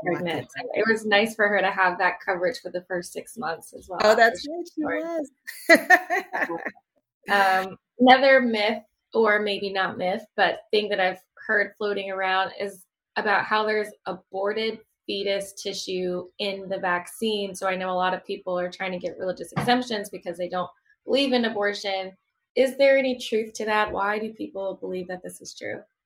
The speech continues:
Speaker 1: You know, I, this one was, like, a perfect example of why, like, even your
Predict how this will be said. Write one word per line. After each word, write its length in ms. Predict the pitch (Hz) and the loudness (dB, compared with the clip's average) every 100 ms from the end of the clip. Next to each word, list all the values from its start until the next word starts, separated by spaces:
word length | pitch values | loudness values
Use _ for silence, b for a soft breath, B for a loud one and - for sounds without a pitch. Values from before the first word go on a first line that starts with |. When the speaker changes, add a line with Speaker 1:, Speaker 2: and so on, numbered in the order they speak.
| _ _ _ _ _ | _ _ _ _ _
Speaker 1:
You 120 | 208 233 | -8 -4
know, 300 | 240 233 - | -2 -2 -2
I, 500 | 202 233 285 285 - _ 185 | -4 -2 0 -2 -6 _ -2
this 340 | 208 269 - | 4 4 4
one 220 | 330 339 | -2 0
was, 160 | 320 220 | 0 2
like, 140 | 190 | 2
a 60 | 160 | 0
perfect 480 | - 175 165 185 160 | -2 0 2 2 -4
example 680 | 143 147 127 135 160 156 147 | -4 -6 -6 -6 -4 -2 -2
of 240 | 143 - | -6 -8
why, 720 | 135 139 143 139 139 143 143 _ _ _ _ - | -4 -2 0 0 0 -2 -6 _ _ _ _ 2
like, 240 | 180 180 - | 2 2 -4
even 720 | 240 269 302 311 311 311 302 - _ | -2 0 0 0 0 -4 -6 -10 _
your 720 | 208 202 208 196 196 190 185 | -6 0 4 4 4 0 -4